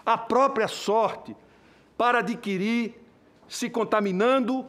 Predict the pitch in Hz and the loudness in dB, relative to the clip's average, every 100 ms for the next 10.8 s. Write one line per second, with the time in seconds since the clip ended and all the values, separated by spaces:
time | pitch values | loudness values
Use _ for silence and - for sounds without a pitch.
0 | - - _ _ _ - 262 269 247 226 | -14 -20 _ _ _ 0 0 2 0 2
1 | 180 214 240 - 220 - - 185 196 185 | 2 2 0 -4 -8 -10 -6 -4 -2 -4
2 | 131 175 190 185 190 - - - 208 208 | 0 2 2 0 -8 -14 -12 -2 2 2
3 | 190 202 - - - - 151 302 269 262 | 0 -4 -8 -20 -20 -2 2 4 4 2
4 | 226 214 214 185 165 190 208 208 185 220 | 2 4 2 2 0 0 0 -4 -6 -8
5 | - - 175 185 175 - - - 165 165 | -6 -2 0 0 -4 -12 -20 -12 -6 -2
6 | 160 117 107 117 101 - _ _ _ _ | -2 -4 -6 -8 -8 -14 _ _ _ _
7 | - - - - 262 262 208 294 294 262 | -20 -20 -10 -2 0 0 0 4 4 4
8 | 240 226 254 240 196 185 160 120 254 294 | 2 4 2 2 -2 -2 0 2 4 2
9 | 202 107 - - - - 214 220 226 226 | 0 -4 -8 -20 -20 -6 -2 -2 0 -2
10 | 233 233 - 180 254 175 - | 0 -2 0 2 2 0 -4